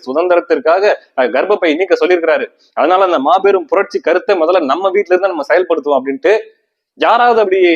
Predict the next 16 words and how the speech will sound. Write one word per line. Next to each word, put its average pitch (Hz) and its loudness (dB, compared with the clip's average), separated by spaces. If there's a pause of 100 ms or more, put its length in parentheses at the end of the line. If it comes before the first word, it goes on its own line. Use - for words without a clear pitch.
(300)
செயல்படுத்திருக்கிறாங்களா 135 0
அப்படின்னா 131 -2
இல்ல. 135 0 (600)
ஊருக்கு 220 2
மட்டும்தான் 165 0
உபதேசம். 156 0
ஊருக்கு 226 2
மட்டும் 208 0
முற்போக்கு, 220 -2
ஈவேரா, 190 2
திராவிடம், 185 0
சனாதன 196 0
ஒழிப்பு 220 0
அப்படின்ட்டு 180 0
டிசைன் 214 0
டிசைனா 190 0